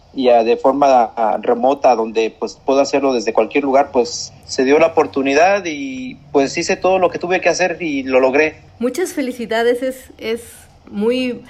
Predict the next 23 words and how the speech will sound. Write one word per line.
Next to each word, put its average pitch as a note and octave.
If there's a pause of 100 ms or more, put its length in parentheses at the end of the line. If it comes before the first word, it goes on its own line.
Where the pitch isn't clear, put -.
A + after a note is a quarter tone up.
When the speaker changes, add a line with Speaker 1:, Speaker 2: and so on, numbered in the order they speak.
(380)
Speaker 2:
motivante G3+
escuchar G3+ (100)
esta G3
noticia. A#3+ (460)
Y, A3
mm, F#3+ (120)
¿tú C4+
cuánto C#4
tiempo B3
te G#3
llevó? F3+
¿A F#3+
ti G3+ (200)
cuánto G#3+
te F#3+
llevó F3
a E3+
hacer F3+
este, E3+ (240)
esta A3+
licenciatura? F#3
Speaker 1:
Pues D#3
mira, D#3